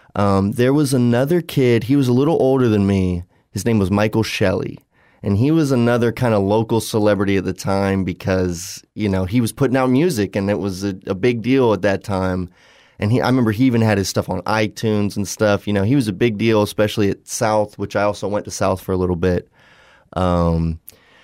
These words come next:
there's also another local artist. One of the, the first local rap show I ever went to was about twenty eleven, so not long after I'd been beginning to record. And, uh, an artist named Andre DeSaint.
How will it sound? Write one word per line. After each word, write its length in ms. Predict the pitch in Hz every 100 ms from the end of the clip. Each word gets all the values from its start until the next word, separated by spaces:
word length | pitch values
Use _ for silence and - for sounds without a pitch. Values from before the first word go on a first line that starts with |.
| - -
there's 200 | - 107
also 420 | 123 131 139 123
another 520 | 120 113 120 117 117
local 420 | 113 110 113 107 -
artist. 420 | 107 107 107 -
One 240 | - 117 139
of 80 |
the, 180 | 131 120
the 120 | - 110
first 320 | - 165 156
local 480 | 113 135 139 117 107
rap 280 | 104 110 107
show 140 | - 101
I 80 |
ever 160 | 101 101
went 240 | 104 101 -
to 200 | 98 92
was 100 | 87
about 340 | 95 95 -
twenty 280 | - 120 117
eleven, 480 | 104 101 98 92 90
so 140 | -
not 260 | 104 117 92
long 320 | 110 110 107
after 360 | 104 104 98
I'd 180 | 101 92
been 420 | 92 92 92 90 110 _ _ - 131
beginning 340 | 113 101 104 95
to 120 | 104
record. 600 | 92 - 101 98 92 87 _ _ -
And, 280 | - 95 92
uh, 300 | 90 87 87 - _ _ -
an 100 | 104
artist 280 | 101 107 113
named 140 | 117
Andre 340 | - 117 120 117
DeSaint. 640 | 104 - 107 98 - -